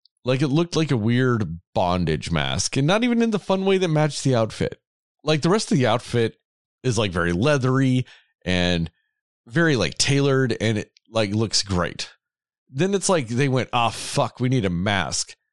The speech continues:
And they just kinda went to the Halloween store and went, "We need a mask."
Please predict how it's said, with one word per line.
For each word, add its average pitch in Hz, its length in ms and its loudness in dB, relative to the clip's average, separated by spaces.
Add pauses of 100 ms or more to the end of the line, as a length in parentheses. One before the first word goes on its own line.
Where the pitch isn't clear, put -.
(560)
And 123 120 2
they 135 120 2
just 135 200 0
kinda 143 200 0
went 123 280 0
to 139 60 0
the 123 140 2
Halloween 117 440 2
store 101 340 2
and 92 80 0
went, 87 260 0
"We 107 100 -2
need 110 160 0
a 82 40 -2
mask." 80 760 -2